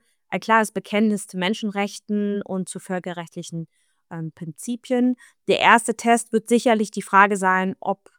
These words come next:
ein möglicher Bundeskanzler Merz, wie angekündigt, Premierminister Netanyahu trotz, ähm, äh, Haftbefehl des, ähm, Internationalen Strafgerichtshofes, ähm, nach Berlin einlädt. Ähm, das wäre ja eine Sache, wo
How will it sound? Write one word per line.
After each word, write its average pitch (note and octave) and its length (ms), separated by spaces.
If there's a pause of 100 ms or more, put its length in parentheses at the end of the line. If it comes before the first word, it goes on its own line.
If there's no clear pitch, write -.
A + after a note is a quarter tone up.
(340)
ein F3 320
möglicher E3+ 340
Bundeskanzler F3+ 600
Merz, A#3 320
wie G#3+ 100
angekündigt, G3+ 840 (340)
Premierminister F#3+ 640
Netanyahu F#3 720 (280)
trotz, - 540 (300)
ähm, F3 480 (220)
äh, F3 180
Haftbefehl F3+ 800 (280)
des, - 420
ähm, E3+ 280
Internationalen E3+ 580
Strafgerichtshofes, E3+ 1080 (340)
ähm, E3 300
nach F3+ 200
Berlin A#3+ 460
einlädt. A#3+ 640 (340)
Ähm, F#3+ 320
das G3 220
wäre G3 220
ja F#3 120
eine F3+ 240
Sache, F3 380
wo E3+ 200